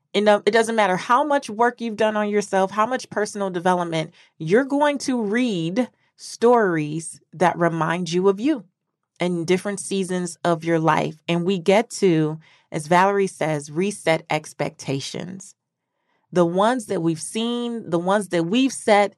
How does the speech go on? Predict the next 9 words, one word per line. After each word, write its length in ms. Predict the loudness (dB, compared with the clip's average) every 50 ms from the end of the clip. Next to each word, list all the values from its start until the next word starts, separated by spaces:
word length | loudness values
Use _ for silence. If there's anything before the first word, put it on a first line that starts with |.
| -4
and 180 | -2 -2 0 2
those 300 | 2 4 4 4 2 0
that 140 | -2 -4 -4
have 80 | -4
just 220 | -4 -4 -4 -4 -6
kind 180 | -6 -6 -4
of 60 | 0 0
been 160 | 0 0 0 -2
unspoken, 800 | -4 -4 -4 -8 -4 0 0 0 0 -2 -4 -6 -6 -6 -10